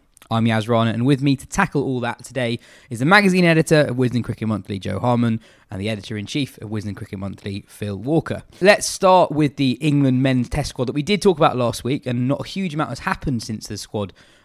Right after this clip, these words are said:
announcement, but we've had a few questions around, well, firstly, a certain newspaper column from one of the players to miss out. Stuart Broad this weekend, writing in the Daily Mail, said, "I took eleven wickets in the final two Ashes matches. I've been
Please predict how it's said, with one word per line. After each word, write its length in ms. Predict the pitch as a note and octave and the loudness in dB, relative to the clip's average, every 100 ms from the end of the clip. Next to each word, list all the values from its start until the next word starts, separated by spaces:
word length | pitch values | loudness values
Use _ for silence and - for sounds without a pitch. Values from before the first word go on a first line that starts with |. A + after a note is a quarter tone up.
| - | -8
announcement, 580 | A2 G#2+ - - G2+ F#2+ | -6 -4 -6 -10 -12 -10
but 140 | G#2+ | -8
we've 140 | A#2 G#2+ | -6 -4
had 280 | A2 G2 - | -6 -6 -8
a 140 | A#2+ G#2 | -10 -10
few 320 | - D3 C3 | -10 -8 -6
questions 580 | - - - A#2 G#2+ G2 | -6 -6 -8 -10 -10 -10
around, 440 | A2+ A2+ G#2 G2+ - - - _ | -6 -4 -4 -8 -12 -20 -20 _
well, 120 | G#2 | -8
firstly, 680 | - D#3+ F3 - G#2+ A#2 - _ - | -4 -2 -2 -2 -8 -8 -12 _ -6
a 160 | C3 B2+ | -2 -2
certain 540 | - E3+ E3 - C#3+ | 0 0 0 -2 -2
newspaper 500 | D#3+ E3+ - A2 G2 | 0 -2 -4 -6 -8
column 320 | - G2+ G2 | -6 -6 -6
from 220 | F#2+ G#2+ | -8 -8
one 160 | G#2+ A2 | -6 -6
of 60 | G2 | -8
the 60 | |
players 300 | - F#2 F#2 | -8 -8 -10
to 100 | - | -12
miss 220 | F2+ F2+ | -10 -6
out. 220 | A#2+ G#2 - _ - - - _ - | -8 -8 -16 _ -20 -20 -20 _ -12
Stuart 360 | - G3 F#3+ | 0 4 4
Broad 320 | - F3 D#3+ C#3 | 4 4 2 0
this 160 | C3 | -4
weekend, 380 | D3 C#3 B2 A#2 | -2 0 -2 0
writing 340 | C3 C3 B2 | 0 -2 -6
in 60 | A2 | -6
the 60 | G2+ | -6
Daily 220 | G2+ G2 | -6 -8
Mail, 200 | F#2+ F2+ | -10 -10
said, 340 | - G2 G2+ - _ _ - | -10 -10 -12 -18 _ _ 2
"I 140 | E3 | 2
took 260 | E3 F3+ - | 2 -2 0
eleven 320 | D3 F#3 F3 | 2 2 4
wickets 400 | F3 E3 B2+ - | 2 2 -4 -4
in 60 | A#2+ | -6
the 60 | |
final 300 | - A#2+ A2 | -2 -2 -2
two 160 | G2+ G#2+ | -6 -6
Ashes 400 | G#2 - G2 - | -8 -8 -12 -10
matches. 580 | A2+ G#2+ - - C#3 - | -8 -8 -8 -8 -8 -8
I've 240 | G#2 G#2+ - | -6 -6 -4
been 340 | A2 G2+ | -4 -4